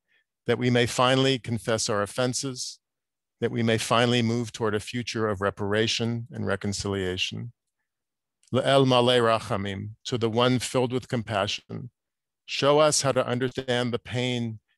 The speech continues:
that compelled our people to inflict such suffering upon another, dispossessing families from their homes in the vain hope of safety and security for our own.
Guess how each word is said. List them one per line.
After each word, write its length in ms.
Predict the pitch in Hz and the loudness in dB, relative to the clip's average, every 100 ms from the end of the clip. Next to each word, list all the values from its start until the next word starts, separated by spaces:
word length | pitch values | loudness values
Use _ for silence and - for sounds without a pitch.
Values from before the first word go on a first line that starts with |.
| _ | _
that 180 | 120 - | -4 -2
compelled 500 | 127 113 131 120 120 | -2 -2 2 2 2
our 160 | 113 | 0
people 360 | 110 120 113 117 | 0 -4 -6 -8
to 140 | - 117 | -4 -4
inflict 500 | 107 - 120 113 - | -4 -2 -2 -2 -2
such 340 | - 127 - | 2 2 2
suffering 520 | - 120 - 113 107 | 0 0 0 -4 -2
upon 260 | 107 - 104 | -4 -4 -4
another, 480 | 104 95 95 90 95 _ _ _ _ _ _ | -2 -2 -2 -6 -8 _ _ _ _ _ _
dispossessing 760 | 123 120 - 117 120 120 120 117 | -2 -2 0 2 4 4 2 0
families 480 | - 107 107 110 107 | 0 0 0 0 -2
from 220 | 104 95 | -4 -4
their 160 | 98 | -4
homes 600 | 101 120 120 123 120 - - _ _ _ | -4 -2 -2 -4 -6 -12 -16 _ _ _
in 140 | - 117 | -4 0
the 80 | 113 | 2
vain 320 | 107 113 113 | 2 4 2
hope 360 | 98 117 110 - | 2 -2 -2 -8
of 160 | 113 | -10
safety 520 | - 113 110 - 117 113 | -2 0 0 0 -4 -2
and 160 | 104 | -2
security 600 | 98 107 - 98 95 92 | -4 -6 -6 -4 -2 -4
for 260 | 95 98 98 | -6 -6 -2
our 260 | 95 98 | -2 -2
own. 400 | - 92 92 95 | -4 -6 -6 -10